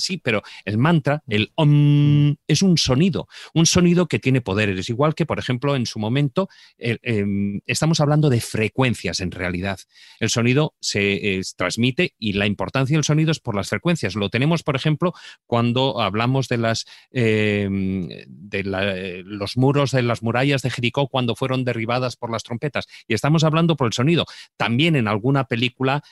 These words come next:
Speaker 1: eh, no recuerdo ahora el, el nombre, em, famosísimo de los años ochenta, se utiliza el lanzamiento del, el, el arma junto con la voz.
Speaker 2: Sí,
Speaker 1: Eh,
Speaker 2: en
Speaker 1: no
Speaker 2: Dune,
Speaker 1: recuerdo,
Speaker 2: en
Speaker 1: es una
Speaker 2: Dune, en
Speaker 1: película,
Speaker 2: Dune,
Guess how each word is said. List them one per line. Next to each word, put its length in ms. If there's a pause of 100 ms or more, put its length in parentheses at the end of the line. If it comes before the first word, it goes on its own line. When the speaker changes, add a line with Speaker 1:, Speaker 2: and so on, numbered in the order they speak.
(180)
Speaker 1:
eh, 140
no 160
recuerdo 360
ahora 220
el, 320
el 160
nombre, 400
em, 300
famosísimo 800
de 100
los 200
años 280
ochenta, 480 (200)
se 160
utiliza 420
el 140
lanzamiento 800
del, 420 (300)
el, 540
el 180
arma 460 (200)
junto 460
con 300
la 100
voz. 340 (300)
Speaker 2:
Sí, 140
Speaker 1:
Eh, 120
Speaker 2:
en 80
Speaker 1:
no 60
Speaker 2:
Dune, 140
Speaker 1:
recuerdo, 240
Speaker 2:
en 40
Speaker 1:
es 60
una 80
Speaker 2:
Dune, 100
en 60
Speaker 1:
película, 320
Speaker 2:
Dune, 120